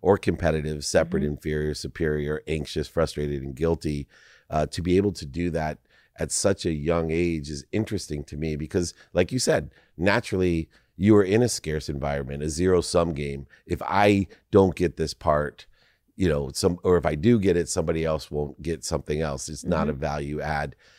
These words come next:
Speaker 1: What part of your career, or where did you start to shift this paradigm that took me so many years to learn, to that we don't live in a zero-sum game? What,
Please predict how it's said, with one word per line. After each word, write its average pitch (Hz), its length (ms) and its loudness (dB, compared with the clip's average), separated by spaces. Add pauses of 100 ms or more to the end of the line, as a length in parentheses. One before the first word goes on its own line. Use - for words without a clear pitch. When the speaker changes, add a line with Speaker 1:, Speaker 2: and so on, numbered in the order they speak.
(180)
Speaker 1:
What 117 300 2
part 156 320 0
of 82 120 -2
your 87 200 2
career, 80 800 -2 (380)
or 85 180 0
where 104 340 6
did 92 160 -2
you 87 140 -2
start 82 400 0
to 71 100 -10
shift - 440 0
this - 180 -4
paradigm 76 800 -2 (240)
that 78 160 -4 (260)
took - 200 0
me 87 160 2
so 85 280 2
many 85 240 4
years 73 300 -4
to 73 120 -8
learn, 71 480 -2 (400)
to 80 460 2 (300)
that 82 280 0
we 90 180 0
don't 95 340 4
live 95 180 2
in 80 80 0
a 76 80 -4
zero-sum 69 560 -6
game? 69 320 -10 (220)
What, 104 260 4